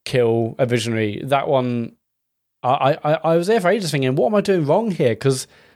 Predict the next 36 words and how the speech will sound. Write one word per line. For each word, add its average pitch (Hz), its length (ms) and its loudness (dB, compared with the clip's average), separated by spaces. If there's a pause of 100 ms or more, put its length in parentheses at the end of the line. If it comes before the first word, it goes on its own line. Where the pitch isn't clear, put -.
the 151 80 2
rest 202 160 0
of 156 60 -2
the 170 60 0
game 156 140 2
says, 120 200 0
"Go 135 220 2
here, 123 240 2
look 123 220 0
at 123 60 -2
this, 113 420 0
you're 120 220 2
here, 110 400 0 (240)
there's 123 200 2
a 113 40 -10
target," 117 500 0
so - 140 -2
on 120 60 0
and 113 80 -6
so 127 180 2
forth. 107 180 -8
But 131 80 -2
that 147 180 0
one 117 140 -2
is 117 120 -2
like, 117 220 2 (360)
"Hey, 156 140 2
you 151 40 2
gotta 151 220 2
identify 143 560 2
Alexis." 123 540 -2
And 131 80 0
I'm 131 60 2
like, 135 180 0
"Well, 131 360 2 (800)
how 190 560 0